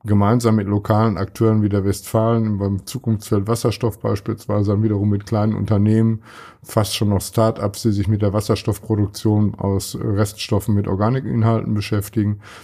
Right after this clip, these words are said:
Da gibt's also mannigfaltige Netzwerkbeziehungen, die wir haben. Und ganz vorne, wenn wir gesagt haben, alle wirken mit hier lokal, wir unterstützen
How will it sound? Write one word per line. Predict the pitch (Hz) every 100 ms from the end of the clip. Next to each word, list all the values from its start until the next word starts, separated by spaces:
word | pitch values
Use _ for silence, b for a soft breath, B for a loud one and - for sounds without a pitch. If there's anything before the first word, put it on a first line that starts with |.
| B
Da | -
gibt's | 113 -
also | 120 107
mannigfaltige | 104 104 151 110 120 120 117 107
Netzwerkbeziehungen, | 107 113 - 110 - 104 - 107 104
die | 101
wir | 98 92
haben. | 101 123 131 127 B B B
Und | - 107
ganz | 104 101
vorne, | - 107 120 143 120
wenn | 107
wir | 104
gesagt | 101 104 98
haben, | 104 92
alle | 98 113 131
wirken | 120 120 120
mit | 113 110 -
hier | 110
lokal, | 101 101 - 104 113
wir | 107
unterstützen | 101 101 - 117 - 120 113